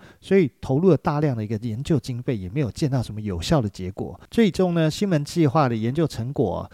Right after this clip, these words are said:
是发现了人体哦，拥有三点二四秒的预测能力啊。不过呢，军方的结论叫做无用，<laughs> 那用无用来结束了这个研究计划。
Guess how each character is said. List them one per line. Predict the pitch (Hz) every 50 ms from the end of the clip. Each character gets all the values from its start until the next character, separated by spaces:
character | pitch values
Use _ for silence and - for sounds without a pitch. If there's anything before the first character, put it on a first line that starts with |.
| - -
是 | - - 180 175
发 | 156 - - 185 190 196
现 | - - 226
了 | 175 139 127 113
人 | 107 107 107 131 175 196
体 | - - - - 104 95
哦， | 87 85 82 - - - _ _
拥 | - 202 233 247
有 | 226 147 104
三 | - - - 190 180 185 196
点 | 180 160 113 104
二 | 156 170 170 147
四 | - - 175 139
秒 | 123 107 95 95
的 | 101 104
预 | 113 160 185 175 139
测 | - - - 190 151 120
能 | 101 92 90 104
力 | 143 143 95 76
啊。 | - - - - - _ _ _
不 | - 147
过 | 147 - - 202 190 160
呢， | 143 139 131 135 135 131 - - - _ _ -
军 | - 226 240 226
方 | - 240 240 226
的 | 208 143
结 | - - 120
论 | 139 151 131
叫 | - 156 135
做 | 123 143 127 - -
无 | - 117 117 117 131 151
用， | 170 202 190 156 - - 95 87 - - - - -
<laughs> | - _ _ - - - - - _
那 | 127 131 131 131 131 220 269 - - 185
用 | 180 208 180 151 147 -
无 | 143 131 139 170
用 | 202 202 170 143
来 | 127 123 131
结 | - - 120 113
束 | - - 160
了 | 127 110
这 | - - 165 156
个 | 127
研 | 110 101 98 92 113
究 | - 143 113
计 | - - - 123 95
划。 | - - 120 101 - - -